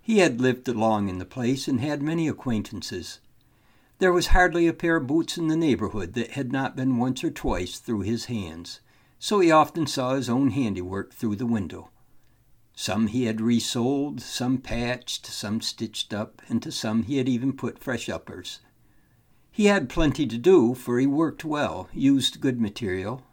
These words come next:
did not charge too much, and could be relied on.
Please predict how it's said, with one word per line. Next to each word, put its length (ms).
did 160
not 240
charge 460
too 100
much, 480
and 320
could 200
be 120
relied 420
on. 300